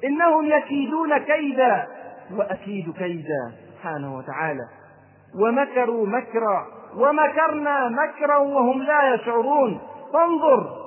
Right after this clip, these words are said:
كيف كان عاقبة مكرهم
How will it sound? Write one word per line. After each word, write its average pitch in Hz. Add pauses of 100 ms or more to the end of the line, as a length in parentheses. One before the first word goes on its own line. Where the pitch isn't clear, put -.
كيف 202
كان 262
عاقبة 262
مكرهم 262